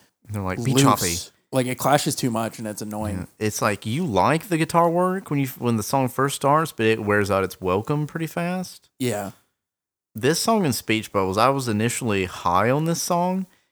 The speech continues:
Speaker 1: and I was very low on Speech Bubbles, and they have pretty much flipped after multiple listens. I like Speech Bubbles more, and Thin Thing has dropped to, like, being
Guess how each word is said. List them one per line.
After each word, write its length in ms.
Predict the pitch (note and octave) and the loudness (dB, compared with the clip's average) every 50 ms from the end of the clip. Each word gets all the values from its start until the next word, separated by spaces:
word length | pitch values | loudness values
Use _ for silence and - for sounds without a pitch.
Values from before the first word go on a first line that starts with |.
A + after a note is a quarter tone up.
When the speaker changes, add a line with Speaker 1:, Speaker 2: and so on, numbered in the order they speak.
| _ - | _ -6
Speaker 1:
and 100 | G2+ G2+ | -2 0
I 60 | F#2+ F#2+ | 0 0
was 120 | F2+ E2+ | 0 -2
very 320 | F2 E2+ F#2 G2 A2+ B2+ | 0 2 4 4 6 4
low 240 | B2+ B2+ C3 C3+ C3+ | 4 4 4 4 4
on 100 | C3+ C3+ | 2 -2
Speech 360 | - - - C3+ B2+ B2 - | -4 -4 -2 -2 -2 -4 -2
Bubbles, 520 | - B2+ B2+ C3 C3+ C#3 C#3 D3 D3 C#3+ - - | 0 0 2 2 0 0 -2 -2 -4 -6 -8 -6
and 460 | - G#2 G#2 G#2 G#2 G#2 G#2 G2 G2+ B2 - _ _ _ _ _ _ - | -4 -2 0 0 0 0 0 -2 -4 -8 -16 _ _ _ _ _ _ 2
they 140 | A2+ G#2+ | 2 4
have 260 | A2 A2 G#2+ G2+ G2 - | 4 4 2 0 -2 -4
pretty 140 | - A2+ G#2 | -6 -6 -4
much 120 | G2+ - - | -6 -8 -10
flipped 760 | - - - - E2+ F2 F2+ G#2 C#3+ F#3 - - - - - _ _ _ _ _ _ _ _ _ | -10 -12 -10 -8 -2 0 2 2 0 0 -4 -10 -18 -18 -18 _ _ _ _ _ _ _ _ _
after 200 | - A#2 A#2 D3 | -2 -2 0 0
multiple 360 | C3 B2+ C3 B2+ - - C#3 C3+ | 0 0 0 0 -2 -2 0 2
listens. 520 | C#3 C#3 C3+ - D#3 D3+ D#3+ D#3 - - - | 2 2 0 -2 -6 -6 -6 -8 -10 -6 -4
I 80 | F#2+ | 0
like 200 | G2 G2+ G#2 G#2 | 0 0 0 -2
Speech 280 | - - G#2+ G#2+ - - | -4 -6 -8 -8 -6 -4
Bubbles 480 | G#2 G2 F#2+ G2 F#2+ F#2+ F#2 - - - _ _ _ _ _ _ _ _ - | -2 -2 -2 -2 -4 -4 -6 -6 -10 -14 _ _ _ _ _ _ _ _ -6
more, 500 | G#2+ G2+ F#2 F2+ F2+ G2 A2 A#2+ C3 C#3 | -4 -2 0 0 0 0 2 2 2 0
and 220 | C#3+ - G#2+ G2 - | 0 -2 -4 -6 -2
Thin 280 | - A2 G#2+ G#2+ G#2 | -2 0 0 0 -2
Thing 280 | - - G#2+ G#2 G#2 G2+ | -2 -2 -2 -2 -2 -2
has 260 | G2 G2 F#2+ F#2 F2 | 0 0 0 -2 -4
dropped 460 | F2+ F2+ G2 F#2 F2+ F2+ F2 - - - | -4 -2 2 2 4 2 2 0 -6 -6
to, 100 | - F#2 | -4 -2
like, 320 | E2+ E2+ F2 F2 F2+ F#2 | 0 0 0 0 -2 -2
being 400 | F#2 F#2+ F2+ F2 F2+ F2 E2+ F2 | -2 -2 -2 -2 -2 -2 -4 -6